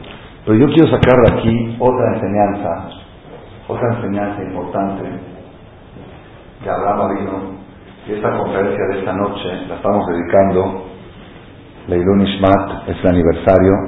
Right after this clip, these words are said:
de un señor que falleció joven, con Isurim, con una enfermedad muy mortal, exactamente el año pasado, como hoy, doce de Heshvan, y su hijo,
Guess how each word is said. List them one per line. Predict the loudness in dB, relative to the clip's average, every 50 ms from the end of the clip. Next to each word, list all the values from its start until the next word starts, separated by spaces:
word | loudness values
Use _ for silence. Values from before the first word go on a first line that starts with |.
| -8 -8
de | -6
un | -4 -4 -4 -2
señor | -2 2 4 4 4 2
que | 0 -4 -4
falleció | -2 -2 -2 -2 -4 0 2 2 4 4 2 -2 -6 -10 -12 -14 -16 -18 -20 -20 -18 -6
joven, | 2 4 6 6 6 4 2 0 -2 -6 -10 -14 -16 -18 -18 -18 -18 -18 -18 -18 -18 -16 -8
con | -6 -4 -4 -2
Isurim, | -4 -6 -6 -2 -2 0 2 2 2 2 0 -2 -4 -6
con | -6 -6
una | -6 -6
enfermedad | -4 -2 -2 0 0 2 4 4 4 2 0 -4 -8 -12 -14 -12
muy | -10 -8 -6 -4 -2 0 0 0 0 -2 -4 -10 -12 -14 -18 -18 -20 -20 -20 -20 -20 -20 -16 -10
mortal, | -6 -6 -6 -4 0 2 2 2 2 -2 -8 -8
exactamente | -8 -8 -6 -4 -4 -4 -2 -2
el | -2 -2
año | -2 -2 -4 -6
pasado, | -8 -8 -4 -2 0 0 0 -2 -6 -10 -14 -16 -18 -18 -20 -20 -18 -12
como | -8 -6 -2 2 2
hoy, | 4 4 2 0 -2
doce | -2 -2 -2 -2 -2
de | -4 -4 -4 -6
Heshvan, | -6 0 2 2 2 2 0 -4 -8 -12 -14 -16 -18 -18 -18 -18 -18 -20 -20 -20 -20 -20 -20 -20 -20 -20 -20 -20 -20 -20 -20 -20 -18 -18 -16 -16 -16 -16 -14 -14 -12 -10
y | -10 -8
su | -2 0 2
hijo, | 2 2 4 4 4 4 4 4 -2 -8 -10 -14